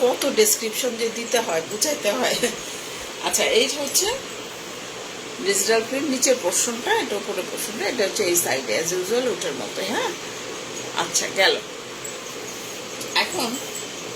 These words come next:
এটার প্যানেলটা তো দেখাইছি, এই যে প্যানেলটা একদম ব্ল্যাকটার মতোই, কোনো এদিক সেদিক নাই, ব্ল্যাকটার মতোই।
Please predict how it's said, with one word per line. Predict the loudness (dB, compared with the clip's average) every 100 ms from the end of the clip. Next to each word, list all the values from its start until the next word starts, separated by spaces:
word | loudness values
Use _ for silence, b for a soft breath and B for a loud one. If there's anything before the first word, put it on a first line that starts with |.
| -4
এটার | 0 4 4 4
প্যানেলটা | 4 6 4 4 4 4 4
তো | 6
দেখাইছি, | 6 4 2 2 0 -6 -10 -10 -12 -10 -10 -10 -10 -10 -10 -8
এই | -6
যে | -4
প্যানেলটা | -2 -4 -4 -6 -8 -8 -8 -8 -8 -8 -8 -8 -8 -8 -2 2
একদম | 2 2 6
ব্ল্যাকটার | 6 6 0 -6
মতোই, | -2 -4 -4 -8 -8 -10 -10 -10 -8 -8 -8 -10 -8 -8 -8 -8 -8 0
কোনো | 2 4 4 4 2 0 2
এদিক | 4 4
সেদিক | 4 2 0
নাই, | -2 2
ব্ল্যাকটার | 2 2 2 0 0
মতোই। | -4 -4